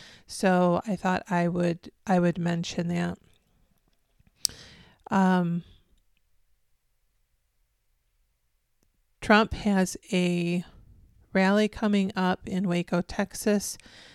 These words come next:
Did not look up the date, but that is coming up. Interesting choice of a location,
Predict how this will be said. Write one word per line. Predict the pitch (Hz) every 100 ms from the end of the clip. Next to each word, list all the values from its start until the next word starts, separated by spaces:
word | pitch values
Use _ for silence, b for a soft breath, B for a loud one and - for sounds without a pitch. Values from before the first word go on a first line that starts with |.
| B -
Did | 185 180 -
not | 202 196 202 -
look | 214 -
up | 202 -
the | 196
date, | 190 185 185 - -
but | 175 165
that | 180 180 190
is | 202
coming | - 202 185 185
up. | - 180 190 - b b b b _
Interesting | - 190 - - - 190 180 180 - b -
choice | - 202 196 190
of | - 185
a | 180
location, | 170 170 - 190 175 - 214 208 214